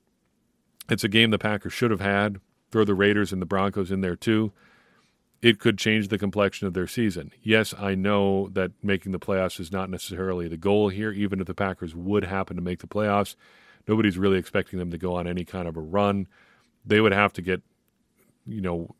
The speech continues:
white hot nuclear center of the sun hot to make any kind of run, given, I think, the talent level of this team relative to others in the N F C. But we're talking about a situation where here on the last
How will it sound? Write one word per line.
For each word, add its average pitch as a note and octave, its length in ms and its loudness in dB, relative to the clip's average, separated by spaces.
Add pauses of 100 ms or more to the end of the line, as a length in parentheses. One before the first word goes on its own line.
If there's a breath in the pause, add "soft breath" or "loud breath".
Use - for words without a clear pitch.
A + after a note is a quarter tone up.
white G2 420 0
hot G2 260 0 (160)
nuclear F#2+ 760 -2 (440)
center G#2 280 2
of E2 100 -2
the F2+ 80 -2
sun F#2+ 320 0
hot E2+ 380 -4 (120)
to - 80 -6
make F#2 220 -2
any F#2+ 140 -2
kind F#2 200 -2
of D#2+ 120 -6
run, E2+ 400 -2 (720 soft breath)
given, G2 480 2
I F#2+ 80 -2
think, F2+ 160 -6
the F#2 80 -4
talent G2 340 0
level F2 220 -2
of E2+ 80 -2
this G2+ 180 0
team F2+ 280 -4
relative F2+ 400 -4
to - 120 -8
others G2+ 440 0
in G2+ 120 -6
the F2+ 140 -4
N F2 100 -4
F E2 100 -8
C. F#2+ 320 -4 (600 soft breath)
But A#2 360 8 (420 soft breath)
we're A2+ 80 2
talking B2+ 260 0
about A2+ 220 2
a - 20 2
situation G2+ 640 0
where G2 240 2
here G#2 320 -2
on F#2 580 -4 (400)
the G#2 140 -4
last G2+ 380 2